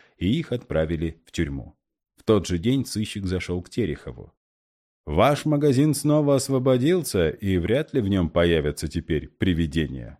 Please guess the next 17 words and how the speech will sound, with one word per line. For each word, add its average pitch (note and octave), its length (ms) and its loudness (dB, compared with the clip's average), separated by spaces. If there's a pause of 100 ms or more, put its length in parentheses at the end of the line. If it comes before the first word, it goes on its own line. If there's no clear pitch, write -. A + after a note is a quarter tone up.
(140)
сказал D#2+ 440 -2
он C2+ 140 -6
с - 100 -10
улыбкой. D2 540 -8 (300)
"Но G#2 180 2
стену D3+ 440 0
вам A#2+ 200 2
придется F2 640 -2 (180)
отремонтировать". F#2+ 1000 -2 (640)
И G2 140 4
он F3+ 180 4
рассказал C3+ 540 2
купцу A#2 480 -2
о G2 80 4
том, G#2+ 320 0
что F#2 220 -2
произошло. D#2 800 -4